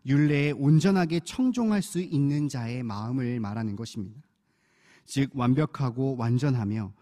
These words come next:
순전한 마음이란 어려운 것이 아니라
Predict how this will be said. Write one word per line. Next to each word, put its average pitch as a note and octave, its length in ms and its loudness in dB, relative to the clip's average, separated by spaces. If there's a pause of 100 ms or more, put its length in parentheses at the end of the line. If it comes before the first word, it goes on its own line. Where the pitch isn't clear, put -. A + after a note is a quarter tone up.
(160)
순전한 G3 600 2
마음이란 B2 680 -2 (340)
어려운 F3 400 6
것이 E3+ 300 0
아니라 B2 460 -6